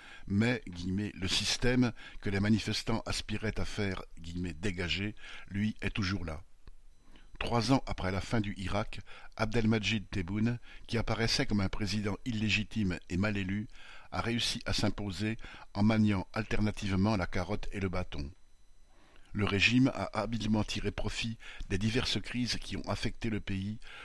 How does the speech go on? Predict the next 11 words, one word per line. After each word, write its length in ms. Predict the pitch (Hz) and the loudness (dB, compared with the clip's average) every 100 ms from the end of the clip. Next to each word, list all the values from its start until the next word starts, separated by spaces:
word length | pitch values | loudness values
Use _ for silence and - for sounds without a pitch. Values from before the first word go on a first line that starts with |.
| - | -8
pour 180 | 92 87 | -6 -4
opérer 420 | 113 107 120 120 - | -2 0 2 0 0
une 140 | 95 | 0
reprise 380 | 90 107 113 98 | 0 0 0 2
en 80 | 98 | 4
main 240 | 98 104 - - - | 4 0 -4 -8 -4
de 80 | 113 | -2
plus 240 | 120 101 | 0 2
en 60 | 95 | 2
plus 260 | 104 - - | 0 -2 -2
autoritaire. 640 | 104 101 98 - 69 67 | 0 0 -2 -4 -6 -6